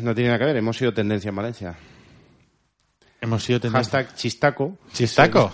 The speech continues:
Speaker 1: Sí.
Speaker 2: No me digas.
Speaker 1: <laughs> Sí, ha sido tendencia y es por lo que hemos puesto nosotros. Para que veas.
Speaker 2: ¿Pero chistaco por nosotros o
Speaker 1: Sí,
Speaker 2: chistaco
Speaker 1: porque
Speaker 2: porque
Speaker 1: hemos
Speaker 2: lo
Speaker 1: puesto
Speaker 2: hemos
Speaker 1: un tuit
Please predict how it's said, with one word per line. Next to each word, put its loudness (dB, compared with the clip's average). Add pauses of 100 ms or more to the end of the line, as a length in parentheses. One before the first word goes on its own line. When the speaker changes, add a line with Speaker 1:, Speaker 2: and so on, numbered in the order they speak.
Speaker 1:
Sí. -20 (280)
Speaker 2:
No -2
me 4
digas. 2
Speaker 1:
<laughs> -12
Sí, -6
ha -10
sido -12
tendencia -8
y -8
es -12
por -14
lo -10
que -10
hemos -8
puesto -12
nosotros. -10 (1500)
Para -20
que -16
veas. -12 (200)
Speaker 2:
¿Pero 4
chistaco -2
por 0
nosotros 0
o -2
Speaker 1:
Sí, -4
Speaker 2:
chistaco 2
Speaker 1:
porque 4
Speaker 2:
porque 2
Speaker 1:
hemos 4
Speaker 2:
lo 4
Speaker 1:
puesto -4
Speaker 2:
hemos 4
Speaker 1:
un 0
tuit 2